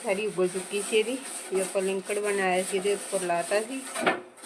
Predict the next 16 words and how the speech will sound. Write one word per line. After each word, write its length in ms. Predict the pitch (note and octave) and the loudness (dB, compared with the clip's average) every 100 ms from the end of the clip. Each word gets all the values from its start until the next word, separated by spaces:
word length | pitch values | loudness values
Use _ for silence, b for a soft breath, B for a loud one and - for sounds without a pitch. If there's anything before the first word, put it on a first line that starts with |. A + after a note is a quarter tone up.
| - - - - - - - - - - - - F3+ - - - - - - F#4 - B3+ B3+ - - - F#4 - - - - - - - | -12 -10 -10 -10 -10 -12 -12 -12 -12 -10 -8 -8 -10 -10 -12 -10 -12 -12 -10 -8 -8 -6 -6 -8 -8 -6 -6 -8 -10 -8 -8 -8 -8 -6
ਕਿੰਨੀ 220 | - A3 B3 | 2 4 6
ਗੰਦਗੀ 460 | A3+ G#3+ G3 G3 | 6 6 4 8
ਹੈ 40 | G3+ | 8
ਜਿਹੜੀ 160 | G3+ | 8
ਇਹਦੀ 160 | A3 A3+ | 4 4
ਲੈ 200 | G3+ F#3 | 6 6
ਚੁੱਕੀ 440 | G3+ A#3 - A#3+ A#3+ | 4 -4 -2 2 2
ਆ 80 | B3 - - | 2 -6 -10
ਦੇਖੋ। 360 | A#3 A#3 A#3 F#3 | -6 -6 -4 -6
ਤੇ 1000 | - - - - - - - - - - | -8 -16 -20 -20 -20 -20 -20 -20 -14 -4
ਹੁਣ 100 | G#3+ | 0
ਆਪਾਂ 180 | G#3+ G#3+ | 2 2
ਇਹਨੂੰ 140 | A3 A#3 | 2 4
ਸਾਫ਼ 260 | G3+ G3 | 4 4
ਕਰ 180 | G3 F#3 | 2 2
ਲਈਏ। 300 | F3+ G3+ B3 | 2 2 2